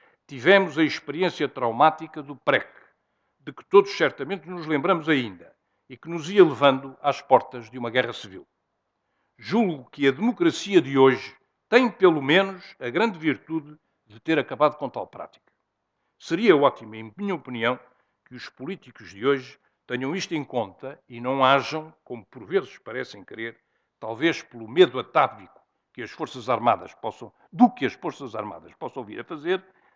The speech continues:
deitando a perder um status quo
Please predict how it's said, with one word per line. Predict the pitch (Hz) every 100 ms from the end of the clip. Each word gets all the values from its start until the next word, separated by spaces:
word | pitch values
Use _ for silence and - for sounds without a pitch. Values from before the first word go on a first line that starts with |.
| _
deitando | 139 147 185 170
a |
perder | 170 139 135 127 123 _ _ -
um | 139
status | 123 - 151 - 120 104
quo | - 151 151 147 -